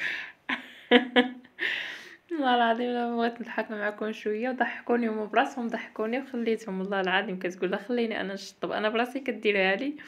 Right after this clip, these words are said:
ملي كنمشي تشوفني كنخمم الصالون كتقول لي: "انت شطبي، انت خملي الصالون وانا نشطب لك ماما الحصيره".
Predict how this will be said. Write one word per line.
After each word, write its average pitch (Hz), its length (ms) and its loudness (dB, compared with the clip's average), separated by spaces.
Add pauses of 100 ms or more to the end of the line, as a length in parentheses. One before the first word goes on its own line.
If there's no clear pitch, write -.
(580)
ملي 196 120 -6
كنمشي 202 340 -2
تشوفني 202 320 -4
كنخمم 196 360 -4
الصالون 196 400 0
كتقول 214 300 0
لي: 196 80 0
"انت 196 180 -4
شطبي، 190 640 0
انت 190 200 -6
خملي 202 300 -4
الصالون 190 460 0
وانا 233 240 -4
نشطب 202 360 -6
لك 180 180 -4
ماما 180 280 -2
الحصيره". 180 520 -4